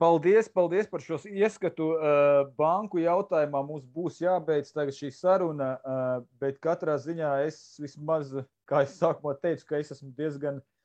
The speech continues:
pats nezinošs šajos jautājumos. Es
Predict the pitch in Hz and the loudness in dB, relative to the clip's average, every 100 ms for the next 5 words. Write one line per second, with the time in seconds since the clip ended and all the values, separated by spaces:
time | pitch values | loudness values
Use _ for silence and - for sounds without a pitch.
0 | _ _ _ 131 196 - 202 185 165 160 | _ _ _ -2 2 2 2 -2 -2 -6
1 | 147 170 151 143 156 151 170 165 147 143 | -4 -4 -4 -4 0 0 0 0 -2 -2
2 | 147 139 | -6 -10